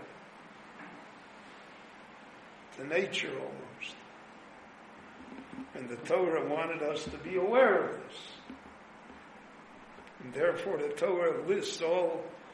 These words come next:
forty-two, uh, way stations in the desert, because that's, so to speak, a Maaseh Ovo Siman Labonim. What happened is what's going to happen.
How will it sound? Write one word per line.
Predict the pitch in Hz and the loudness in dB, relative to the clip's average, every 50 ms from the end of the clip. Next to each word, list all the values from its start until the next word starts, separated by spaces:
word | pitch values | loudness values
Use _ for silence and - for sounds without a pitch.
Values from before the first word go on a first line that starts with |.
| - - 131 - - - - - | 8 10 10 10 8 0 -10 -10
forty-two, | - - - 170 196 208 196 185 180 170 180 - 175 190 202 190 180 180 170 165 160 | -8 -4 2 4 6 8 8 8 6 2 0 8 10 10 10 10 6 2 2 2 4
uh, | 156 151 143 139 135 131 - - - - - - - - - - - - - - - - - - - - - - - - - - - - - - - - | 4 4 4 4 2 0 -2 -6 -8 -10 -10 -12 -14 -14 -16 -16 -16 -16 -16 -16 -16 -16 -16 -16 -18 -18 -18 -16 -18 -18 -18 -16 -18 -18 -16 -16 -8 4
way | 156 190 226 233 | 8 10 10 10
stations | - - - - 208 175 175 170 170 170 175 165 156 151 - 156 | 10 6 6 6 6 6 6 6 4 2 0 0 -2 -4 -4 -4
in | 175 175 | -4 -4
the | 160 165 | -4 -4
desert, | 180 175 185 208 220 - - 156 170 160 156 156 - - - - - - - - - - - - - - - - - - - - - - | -2 4 6 6 6 6 6 4 2 2 2 0 -4 -6 -10 -12 -12 -14 -16 -18 -18 -18 -20 -20 -18 -18 -18 -18 -18 -18 -18 -18 -14 -10
because | - 151 151 - 165 175 - - | -8 -8 -2 2 2 2 2 2
that's, | - 190 160 - - - | 2 2 0 2 2 2
so | 196 180 175 | 2 2 2
to | 165 160 - | 2 0 -4
speak, | - - - 208 185 185 - - | -4 -4 -2 0 0 0 2 0
a | 160 | -2
Maaseh | 147 156 170 180 170 147 - - 175 160 156 | 0 2 4 4 4 4 2 0 2 2 4
Ovo | 156 180 196 180 - 170 160 | 6 6 6 6 4 0 0
Siman | - - - 202 196 180 175 165 156 147 147 | -2 -2 -2 -2 0 0 2 2 0 2 0
Labonim. | 147 147 143 170 185 170 139 131 110 - - - - - - - - - - - - - - - - - - - - - - - - - | 0 2 4 4 4 4 2 0 -2 -4 -6 -12 -14 -16 -18 -18 -18 -18 -18 -18 -18 -18 -18 -18 -18 -18 -18 -18 -18 -18 -18 -18 -10 -2
What | 139 135 135 | 0 2 4
happened | 135 143 175 185 185 - - 185 160 151 139 | 6 6 6 6 6 4 2 2 2 2 0
is | 139 131 135 | -2 -2 -2
what's | 139 143 143 143 - - | -2 -2 -2 -2 -2 2
going | - 185 226 247 214 185 185 - - | 6 10 12 12 12 12 10 10 6
to | 135 139 | 4 6
happen. | - - 131 135 123 - - - | 6 6 6 4 0 0 -4 -8